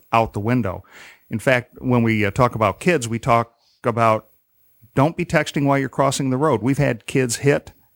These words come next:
uh, while they're looking at their cell phone trying to walk the road. We've had, uh, people have trouble just navigating the sidewalk without crashing into something.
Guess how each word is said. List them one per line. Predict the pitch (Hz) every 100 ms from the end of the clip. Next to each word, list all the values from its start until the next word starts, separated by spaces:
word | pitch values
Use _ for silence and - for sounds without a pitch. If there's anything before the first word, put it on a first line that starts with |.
| -
uh, | 110 107
while | 113 117 123 123
they're | 117 123 123 123 117 _
looking | 127 139 143 131
at | 127
their | 127 120
cell | 156 156
phone | 123 110 107 101 -
trying | 127 107
to |
walk | 104 110 -
the | 107
road. | 98 104 - - -
We've | 113
had, | 123 120 107
uh, | 117 113
people | - 135 127 123 117 113
have | 117 123 -
trouble | 139 131 127 120
just | 113 131
navigating | 117 127 131 143 143 147
the | 139
sidewalk | - 147 160 113 101 98
without | 113 120 104 -
crashing | 120 107 - 104
into | 107 104
something. | - 113 104 107 98